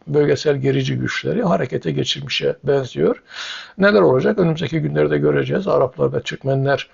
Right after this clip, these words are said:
bu boykotu, bu toplantıları protesto etme tavrını sürdürecekler mi? Geri mi alacaklar? Bilinmiyor ama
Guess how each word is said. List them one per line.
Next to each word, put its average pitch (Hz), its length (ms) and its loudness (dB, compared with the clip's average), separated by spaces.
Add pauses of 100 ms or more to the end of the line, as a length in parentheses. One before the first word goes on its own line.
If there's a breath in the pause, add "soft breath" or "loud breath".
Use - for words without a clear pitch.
(380 soft breath)
bu 135 180 2
boykotu, 135 720 2
bu 135 340 0
toplantıları 131 640 -2
protesto 143 500 -4
etme 131 220 -2
tavrını 135 380 -4
sürdürecekler 143 760 -2
mi? 196 160 2
Geri 160 180 2
mi 170 100 4
alacaklar? 131 600 0
Bilinmiyor 156 420 2
ama 175 300 2